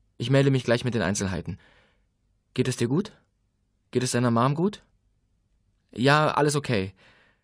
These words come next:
Überlass das Hotel mir. Ich rufe dich gleich an." Er legte auf. Im Gegensatz zu meiner Mom, die es so eilig hatte,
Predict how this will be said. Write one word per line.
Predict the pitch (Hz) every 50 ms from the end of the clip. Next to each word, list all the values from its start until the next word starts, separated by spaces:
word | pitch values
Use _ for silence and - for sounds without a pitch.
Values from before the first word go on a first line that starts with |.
| _ _ _ _ _ _ _ _ _ _ _ _ _ -
Überlass | 151 147 156 151 160 165 160
das | 160 139 139
Hotel | 131 - 123 120 107
mir. | 98 95 85 101 - _ _ _ _ _ _ _ _
Ich | - 110 - -
rufe | 123 113 117
dich | 101 101 -
gleich | - 90 - -
an." | - 104 104 - _ _ _ _ _ _ _ _ _ _ _ _ _
Er | - 110
legte | 101 98 - - 107
auf. | 95 92 - - - _ _ _ _ _ _ _ _ _ _ _ _ _ _ _ _ _ _ _ _ _ _ _ _ _ _ _ _ _ _ _ _ _ _ _ _ _ _ _ _ _ _ _ _ _ _ _ _ _ _ _ _ _ _ _ _ _ _ _ _ _ _ _ _ _ _ -
Im | 123 117 120 113
Gegensatz | 127 131 143 139 117 123 117 - - -
zu | - 120
meiner | 107 107 104 101 98
Mom, | 101 107 117 127 131 120 107
die | - 110
es | 107 -
so | - 110
eilig | - 120 131 123 120 - 120
hatte, | 113 - 113 110 107 104